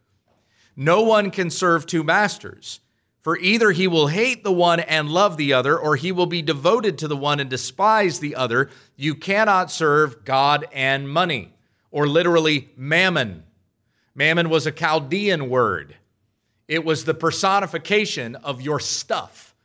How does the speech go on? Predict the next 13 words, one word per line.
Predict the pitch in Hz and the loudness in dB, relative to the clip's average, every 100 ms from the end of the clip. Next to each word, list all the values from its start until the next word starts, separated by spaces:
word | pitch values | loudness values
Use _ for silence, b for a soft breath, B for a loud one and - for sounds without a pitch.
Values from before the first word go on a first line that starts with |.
| _ _ _ _ | _ _ _ _
It's | 156 143 | -12 -8
as | 135 | 0
if | 185 165 | 0 2
your | 156 | -2
money | 147 180 214 226 | 0 2 2 2
and | 214 160 | 2 0
your | 143 | -2
treasures | - 208 196 214 | 2 2 2 0
and | 170 156 | -2 -4
your | 135 | -6
things | 123 208 208 220 226 - B B | -6 0 0 2 -2 -6 B B
gained | 131 180 180 160 | 0 2 2 -2
sentience | - 220 214 156 131 160 - - | 0 0 0 -4 -4 -4 -6 -8